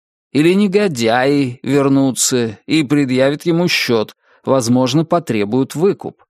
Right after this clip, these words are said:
Браун громко зарычал, подумав о двух своих тетушках, небогатых старых девах, и о бестолковом дядюшке, с которым он не виделся больше четырнадцати лет.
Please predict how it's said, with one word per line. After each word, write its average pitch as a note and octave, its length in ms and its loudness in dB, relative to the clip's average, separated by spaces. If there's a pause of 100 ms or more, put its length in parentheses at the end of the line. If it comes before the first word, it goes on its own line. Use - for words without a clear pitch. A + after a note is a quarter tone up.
(640)
Браун F3+ 560 -2
громко D#3+ 480 0
зарычал, D3+ 720 -2
подумав B2 540 0
о B2+ 80 2
двух A#2 260 -2
своих C3+ 380 -2
тетушках, - 680 -6
небогатых A#2+ 680 0
старых C3 440 -2
девах, A#2+ 480 -2 (360)
и - 100 -4
о D#3 100 2
бестолковом F3+ 840 0
дядюшке, B2+ 580 0
с - 80 -2
которым C3 380 0
он B2+ 120 2
не B2 120 2
виделся C#3+ 420 -2
больше B2 380 -2
четырнадцати G#2+ 920 -4
лет. - 440 -10